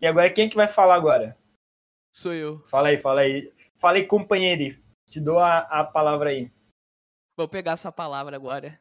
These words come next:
Speaker 1: Ah, pega aí, pega aí.
Speaker 2: Vamos falar a respeito da gripe espanhola. Primeiro, a gente tem que desmistificar o nome gripe espanhola. Porque a gripe espanhola não <laughs> teve origem na Espanha,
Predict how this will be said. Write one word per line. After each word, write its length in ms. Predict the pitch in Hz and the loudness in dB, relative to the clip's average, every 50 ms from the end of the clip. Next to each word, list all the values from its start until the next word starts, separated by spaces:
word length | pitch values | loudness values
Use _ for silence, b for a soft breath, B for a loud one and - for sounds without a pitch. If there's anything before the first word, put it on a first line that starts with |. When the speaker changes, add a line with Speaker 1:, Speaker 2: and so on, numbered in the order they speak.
| _ _ _ | _ _ _
Speaker 1:
Ah, 160 | - 127 120 | -14 -14 -12
pega 240 | 117 - 135 127 127 | -10 -8 -8 -8 -8
aí, 60 | 123 | -10
pega 220 | - - 120 117 - | -12 -14 -20 -20 -20
aí. 40 | - _ _ _ _ _ _ _ _ _ _ - | -20 _ _ _ _ _ _ _ _ _ _ -8
Speaker 2:
Vamos 680 | 160 175 185 208 214 214 220 220 220 220 214 208 208 | -4 -4 -4 -4 -4 -6 -4 -4 -4 -4 -6 -8 -8
falar 340 | - - 208 190 190 190 202 | -6 -4 -2 0 2 2 2
a 20 | 196 | 2
respeito 420 | - 220 202 - - 185 185 185 | 0 -4 -10 -6 -6 -6 -4 -4
da 120 | 180 185 | -4 -6
gripe 260 | 180 190 190 175 - - | -6 -6 -8 -12 -12 -16
espanhola. 720 | - - - 214 202 180 151 147 143 131 120 123 120 _ _ _ _ _ _ _ _ _ _ _ _ _ - 220 | -14 -8 -8 -8 -8 -6 -6 -6 -6 -6 -8 -12 -18 _ _ _ _ _ _ _ _ _ _ _ _ _ -4 -2
Primeiro, 280 | 226 220 233 254 277 | 0 2 4 4 4
a 40 | 269 | 4
gente 220 | 277 330 277 - | 2 0 -6 -6
tem 120 | - 269 262 | -8 -10 -10
que 100 | 302 269 | -10 -10
desmistificar 880 | 214 240 254 277 254 254 240 - - - 262 - - 214 190 202 220 | -8 -8 -6 -6 -6 -8 -8 -10 -10 -10 -10 -4 0 2 4 4 4
o 100 | 240 254 | 2 0
nome 360 | 226 202 190 202 214 220 226 | -2 -2 -2 -2 -2 -4 -8
gripe 260 | 185 214 196 220 - | -10 -10 -10 -12 -12
espanhola. 640 | - - - 247 247 240 214 170 156 139 127 123 - _ _ _ _ _ _ _ _ | -14 -16 -12 -10 -10 -8 -6 -6 -6 -6 -8 -12 -16 _ _ _ _ _ _ _ _
Porque 140 | _ - - | _ -4 -2
a 80 | 175 180 | -2 -2
gripe 220 | 190 180 - 214 | -2 -4 -12 -14
espanhola 540 | 226 - - 220 208 202 190 196 214 208 208 | -12 -6 -2 -2 0 2 2 2 2 0 0
não 140 | 202 190 185 | -2 -4 -4
<laughs> 180 | - - - | -6 -8 -4
teve 240 | - 208 208 214 247 | 0 0 2 2 2
origem 360 | 220 208 190 208 208 208 220 | -2 -2 -2 -4 -6 -8 -8
na 100 | 196 190 | -8 -8
Espanha, 640 | 214 226 - - - 175 170 165 156 147 127 127 147 | -10 -10 -12 -10 -8 -6 -6 -6 -6 -10 -14 -18 -20